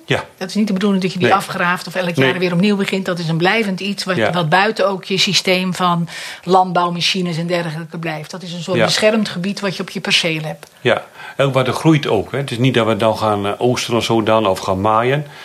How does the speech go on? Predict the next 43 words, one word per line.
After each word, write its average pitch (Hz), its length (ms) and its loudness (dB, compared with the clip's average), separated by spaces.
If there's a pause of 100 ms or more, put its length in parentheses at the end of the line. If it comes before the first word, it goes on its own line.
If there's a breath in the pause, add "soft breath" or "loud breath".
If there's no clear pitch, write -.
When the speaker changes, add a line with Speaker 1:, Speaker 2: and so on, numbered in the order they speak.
(360 loud breath)
Speaker 1:
Er 113 140 -4
blijft 110 240 0
er - 60 -6
gewoon 101 220 -2
staan. 131 520 0 (640 loud breath)
Eerst 120 200 0
jaar 110 160 4
hebben 104 240 2
we 123 100 4
wel 104 80 -2
last 110 180 2
van 98 120 -6
onkruid, 127 420 0
maar 120 120 -2
dat 110 100 0
is 110 60 -6
het - 80 -8
eerste 123 300 -4
jaar 127 300 2
ook. 120 260 0
Dan 107 120 -4
ben 107 100 0
je 104 80 -2
die 92 120 -4
kwijt 131 400 2
en 107 80 -6
dan 101 100 -4
krijg 101 260 -4
je 92 120 -6
gewoon 107 180 -4
de 92 100 -2
vaste 95 500 -2 (400 loud breath)
planten 110 420 0
zitten 104 280 -4
dan 95 240 0
op. 95 280 -2 (540 loud breath)
De - 100 -14
vaste 98 280 -4
groeiers 95 400 -2
en 87 180 -4
dan, 85 260 -6
eh, 82 60 -8 (420)
ja, 127 260 -6